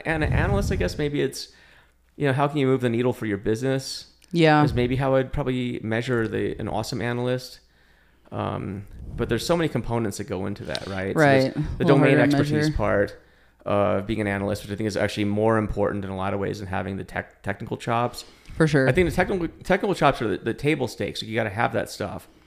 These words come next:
Speaker 1: But being able to translate that into solving business problems,
Speaker 2: Very
Speaker 1: um,
Speaker 2: true.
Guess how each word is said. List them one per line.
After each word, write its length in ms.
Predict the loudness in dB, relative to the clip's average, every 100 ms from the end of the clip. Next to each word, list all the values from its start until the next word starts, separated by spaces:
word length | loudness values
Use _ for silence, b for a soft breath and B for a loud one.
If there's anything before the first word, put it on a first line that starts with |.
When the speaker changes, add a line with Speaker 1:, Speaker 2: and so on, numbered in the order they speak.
| b b b b
Speaker 1:
But 100 | 0
being 120 | 2
able 140 | 4 4
to 80 |
translate 400 | 2 2 4 2
that 180 | 2 -2
into 140 | -2 -4
solving 360 | 0 0 -2
business 300 | -2 -4 -4
problems, 680 | -4 -4 -2 -4 -4 -6 -10 b b b b -4
Speaker 2:
Very 260 | 0 2
Speaker 1:
um, 60 | 0
Speaker 2:
true. 300 | -2 -4 -6